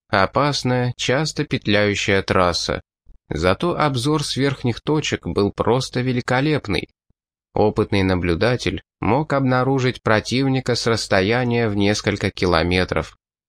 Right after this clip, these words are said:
Налетчики остановились на крошечной площадке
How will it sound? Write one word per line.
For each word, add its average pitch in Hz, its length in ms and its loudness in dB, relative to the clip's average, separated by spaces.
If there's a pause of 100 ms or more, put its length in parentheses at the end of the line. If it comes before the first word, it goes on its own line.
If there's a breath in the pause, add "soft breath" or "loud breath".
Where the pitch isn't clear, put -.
(720)
Налетчики 160 640 -2
остановились 135 840 0
на 113 120 2
крошечной 117 600 0
площадке 131 760 -2